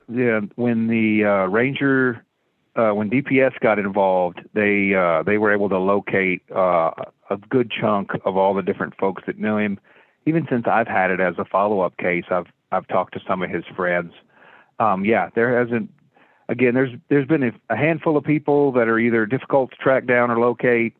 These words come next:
Um, doesn't mean they're uncooperative. We're just having a hard time finding them. There's been others that, uh, we have located that are, uh, no longer cooperating. Um, so there, there are folks, um, from Keith's past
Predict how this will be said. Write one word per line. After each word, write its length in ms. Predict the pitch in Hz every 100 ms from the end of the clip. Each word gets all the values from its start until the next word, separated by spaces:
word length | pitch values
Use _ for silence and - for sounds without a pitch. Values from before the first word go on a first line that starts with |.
| -
Um, 300 | 104 101 101
doesn't 280 | 113 110
mean 160 | 104 113
they're 120 | 110
uncooperative. 720 | 110 110 110 107 107 104 107
We're 100 | 101
just 180 | 98 101
having 220 | 104 95
a 40 | 92
hard 200 | 101 95
time 260 | 107 98 -
finding 300 | 104 104 104
them. 180 | 101 98 _ _ _
There's 160 | 107 107
been 320 | 110 107 101
others 380 | - 117 117 110 104
that, 240 | 107 98
uh, 480 | 98 101 92 98 95
we 180 | 92 107
have 220 | 110 110
located 640 | 113 107 - 110 107 107 95
that 260 | 95 90
are, 320 | 90 87 85 87 _ _ -
uh, 240 | 85 80
no 160 | 85 98
longer 320 | 98 113 113
cooperating. 800 | - 110 110 117 110 113 110 107 _ _ _ _ _ -
Um, 320 | 104 95 90 -
so 120 | 113
there, 320 | 101 113 113 - _ _ -
there 300 | 139 120 135
are 200 | 139 131
folks, 400 | - 131 113 - - - _
um, 400 | 110 104 98 87 -
from 180 | 110
Keith's 260 | 101 139 110 -
past 440 | - 160 113 95